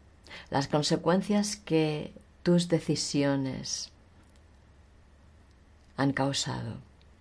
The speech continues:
en tu propio hijo. Vas a tener que vivir con el estigma de haber dañado a tu hijo.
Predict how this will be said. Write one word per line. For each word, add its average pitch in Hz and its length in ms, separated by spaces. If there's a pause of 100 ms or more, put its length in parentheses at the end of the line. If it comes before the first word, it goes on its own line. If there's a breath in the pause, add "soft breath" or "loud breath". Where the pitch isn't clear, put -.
(1200)
en 139 140
tu 135 140
propio 143 440
hijo. 127 400 (2250 loud breath)
Vas 147 240
a 165 80
tener 151 380
que 147 140
vivir 156 680 (640 loud breath)
con 147 180
el 131 140
estigma 156 760 (440 loud breath)
de 139 100
haber 143 260
dañado 139 600
a 120 120
tu 120 140
hijo. 123 420